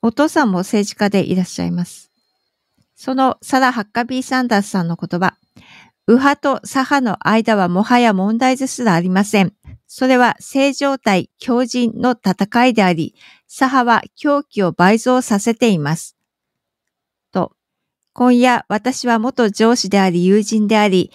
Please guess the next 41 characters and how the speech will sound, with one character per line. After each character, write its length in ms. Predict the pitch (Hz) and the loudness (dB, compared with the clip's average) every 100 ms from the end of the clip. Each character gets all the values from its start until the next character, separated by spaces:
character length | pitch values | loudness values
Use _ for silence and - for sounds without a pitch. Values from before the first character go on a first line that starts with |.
| - - _ | -20 -20 _
み 160 | 247 262 | 0 0
ん 60 | |
な 140 | 247 208 | 0 0
の 120 | 185 | 0
大 260 | 208 240 294 | 2 2 0
好 80 | |
き 140 | - 208 | -6 -2
な 140 | 196 | -2
ボ 160 | 180 196 | 2 -2
ス 140 | - | 0
で 120 | 208 | 0
あ 140 | 202 196 | 2 2
る 220 | 190 - _ | 0 -2 _
ト 120 | 214 | -2
ラ 220 | 226 226 - | 0 0 -2
親 280 | 233 240 | -2 -2
分 240 | 226 202 170 | 0 -4 -2
を 100 | 170 | -6
支 180 | - 196 | -8 -6
持 140 | 202 | -2
で 120 | 214 | -2
き 120 | 214 233 | -2 -4
る 100 | 214 | -4
こ 140 | 180 | -6
と 140 | - 165 | -4 -6
を 60 | |
と 140 | - 175 | -4 -4
て 160 | 208 | -2
も 160 | 233 220 | 0 -2
誇 340 | 202 - 214 | -2 -2 -2
り 60 | 247 | 0
に 120 | 220 | 0
思 280 | 160 165 175 | -2 -4 -4
い 60 | |
ま 140 | 175 196 | 0 0
す。 140 | - - - _ _ | 0 -16 -20 _ _
と、 180 | 240 - | -6 -6
サ 180 | - 185 | -6 -2
ラ 120 | 160 | 0
さ 200 | 190 170 | 0 -4
ん。 100 | 147 | -6